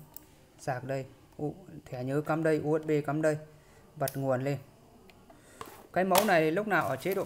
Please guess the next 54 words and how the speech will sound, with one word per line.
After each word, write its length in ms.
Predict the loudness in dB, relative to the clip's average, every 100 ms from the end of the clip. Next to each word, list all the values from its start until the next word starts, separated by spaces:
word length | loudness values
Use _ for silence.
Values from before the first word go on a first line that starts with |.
| -4
bao 160 | -4
ship 240 | -2 -4 0
các 100 | 0
bác 120 | 0
nhá. 160 | -2 -4
Các 100 | -2
bác 180 | -2 -2
phải 100 | -2
dùng 220 | 0 0
cái 100 | 2
điều 160 | 2 2
khiển 280 | 2 -4 -2
này 120 | -4
thì 100 | -2
mới 80 | -2
mở 220 | 0 0
được. 260 | -2 -4 -6
Đây, 120 | -6
ấn 220 | -2 -2
một 60 | -2
cái 180 | -2 -2
là 80 | 0
kêu. 220 | 0 0 -4 -20 -20 -16 2 6 8 6 2 -4
Đấy. 160 | -4 -6 -10 -10 -10 -2 6 8 6 2 -4 -4 -2 0 -2 -2 -4
Thì 100 | 2 4 6 6 4 4 6 6 4 4
cái 160 | 4 4
này 220 | 6 4
thì 160 | 4 0
cái 160 | 4 10
bàn 120 | 12 12
phím 100 | 12 12 12
này 120 | 8
sẽ 80 | 4
khác 280 | 6 4 6
nhau 180 | 8 10
các 120 | 10
bác 140 | 10
nhá. 120 | 8 6 6 4 2 -2 0
Đây. 200 | 2 2 0 2 0 2 6 8 10 10
Một 100 | 10
cái 160 | 10 8
là 80 | 8
màu 200 | 8 8
xanh. 220 | 8 6 8 6 4 0 2 2 2 0 -2 6 8 8 4 -4 -8 -12 -14 -8
Một 80 | 2
cái 220 | 4 4
là 60 |
màu 200 | 4 2
xanh, 280 | 2 2 2
một 100 | 0 2
cái 160 | 2
là 120 | 4
màu 200 | 2 0 0
trắng. 220 | -2